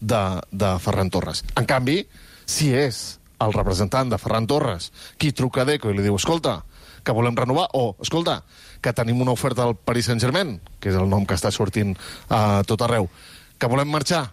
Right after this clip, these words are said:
doncs això, eh, debilita una mica la posició del propi Ferran. Per tant, tots dos són a l'espera del que,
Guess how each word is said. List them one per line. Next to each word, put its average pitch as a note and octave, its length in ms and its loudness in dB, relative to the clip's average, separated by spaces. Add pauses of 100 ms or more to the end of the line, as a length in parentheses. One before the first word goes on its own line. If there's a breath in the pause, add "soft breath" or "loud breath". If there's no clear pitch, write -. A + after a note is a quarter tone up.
(480)
doncs G2+ 200 -4
això, G#2+ 440 0
eh, A2 180 2
debilita A#2+ 480 0
una B2 120 0
mica B2+ 320 0 (260 loud breath)
la G#2+ 120 0
posició G#2+ 440 0
del A2 180 2
propi G#2 280 -2
Ferran. F#2+ 280 -2
Per E3 160 0
tant, C3 200 0 (260 loud breath)
tots G#3+ 240 0
dos F3+ 300 0 (160)
són C3+ 260 -2 (140)
a B2 100 2
l'espera F3+ 480 0 (560 soft breath)
del B2 260 0
que, B2 140 0